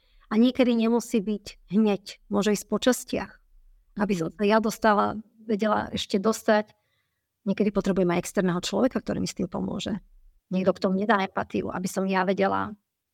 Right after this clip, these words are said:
viac si dávať. Aby viac si sa pozrieť, do, ponoriť sa do toho procesu.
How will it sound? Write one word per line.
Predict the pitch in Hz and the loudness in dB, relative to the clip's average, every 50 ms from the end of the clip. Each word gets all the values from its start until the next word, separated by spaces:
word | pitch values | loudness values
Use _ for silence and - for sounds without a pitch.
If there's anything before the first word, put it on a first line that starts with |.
| _ _ - | _ _ -4
viac | 208 208 190 | -2 -2 -2
si | - - 190 | -2 -2 -2
dávať. | 190 196 185 185 190 190 196 - - - - _ _ _ _ _ _ _ _ _ _ _ _ _ _ _ _ _ _ _ _ _ | -2 0 -2 -2 -4 -6 -6 -8 -12 -20 -20 _ _ _ _ _ _ _ _ _ _ _ _ _ _ _ _ _ _ _ _ _
Aby | - 185 185 226 - | -2 -2 0 0 0
viac | 220 214 190 | 0 0 2
si | - 233 | 2 2
sa | - 208 - | 0 0 0
pozrieť, | - 220 226 214 240 202 180 170 | 2 2 2 4 4 2 2 0
do, | 180 170 - - 220 | -2 -4 -4 -6 -6
ponoriť | - 202 202 220 220 202 180 - | -2 2 2 4 4 2 0 -2
sa | 185 196 | -4 -4
do | 190 | -2
toho | - - 202 | -2 -4 -4
procesu. | - - 113 - - 104 - - - 190 | -2 -4 -6 -4 -6 -8 -8 -8 -10 -10